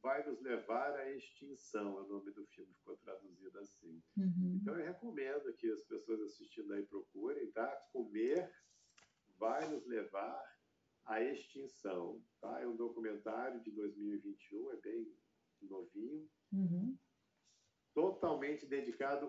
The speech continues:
Speaker 1: unicamente a esse tema que eu falei aí, da, do impacto da dieta com animais no planeta.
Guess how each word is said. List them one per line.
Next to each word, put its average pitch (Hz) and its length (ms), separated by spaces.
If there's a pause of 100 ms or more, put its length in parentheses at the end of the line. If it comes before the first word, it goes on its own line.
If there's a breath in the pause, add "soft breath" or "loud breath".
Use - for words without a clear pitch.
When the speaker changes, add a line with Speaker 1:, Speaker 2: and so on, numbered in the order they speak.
Speaker 1:
unicamente 156 680
a 139 80
esse - 300
tema 117 360
que - 120
eu 110 60
falei 117 340
aí, 87 280
da, 87 280
do 95 160
impacto - 760
da 117 160
dieta 104 800 (680)
com 110 160
animais 101 580
no 110 80
planeta. - 400